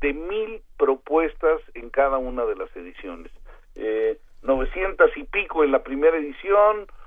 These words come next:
eh, casi novecientas en esta segunda edición. Y, pues, han participado un buen número de estudiantes. En la primera edición participaron mil y pico de estudiantes y ahora tuvimos casi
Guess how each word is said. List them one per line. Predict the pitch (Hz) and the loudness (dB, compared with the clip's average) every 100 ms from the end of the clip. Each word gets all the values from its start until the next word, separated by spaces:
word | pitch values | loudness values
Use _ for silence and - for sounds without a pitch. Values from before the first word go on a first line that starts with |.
| - - | -14 -4
eh, | - - - | -4 -4 2
casi | 165 165 - 160 147 | 2 2 -4 -10 -6
novecientas | 135 127 123 - 170 170 165 - 139 - - - - | -2 -2 -4 -6 -4 -4 -4 0 0 0 -16 -20 -14
en | 123 127 139 | -6 -2 0
esta | 151 - 113 - | 0 0 -2 -2
segunda | 120 135 147 139 | -6 -2 0 -2
edición. | 113 113 - 110 101 - - - - - | -4 -12 -10 -10 -10 -14 -20 -20 -20 -14
Y, | 180 202 214 233 233 226 - | -4 0 2 4 2 0 2
pues, | 151 147 | 2 4
han | 165 180 | 4 4
participado | 214 196 - 156 - 175 180 185 175 | 2 0 -2 -8 4 4 6 2 0
un | 160 170 | -4 -2
buen | 160 160 | 0 0
número | 165 160 156 | 0 2 2
de | 139 | 0
estudiantes. | - 151 208 233 - | -4 -2 0 0 -2
En | 127 | 0
la | 123 | -2
primera | 131 143 180 175 | -2 -2 0 0
edición | 147 - 160 175 190 - - - - - | -6 -8 0 4 4 0 -12 -18 -12 2
participaron | 139 135 - 135 160 165 165 160 156 147 | 2 2 -8 0 4 6 4 2 0 -4
mil | 165 175 | -6 -6
y | 170 | -8
pico | 190 175 160 | -8 -2 0
de | 139 | 0
estudiantes | 131 135 135 185 196 - 202 - - - - - | -2 -8 -2 0 0 0 -4 -6 -16 -20 -20 0
y | 170 | 4
ahora | 180 185 180 | 6 6 2
tuvimos | 170 165 185 180 - - | -4 -12 -10 -8 -8 0
casi | 202 196 202 | 0 -2 -14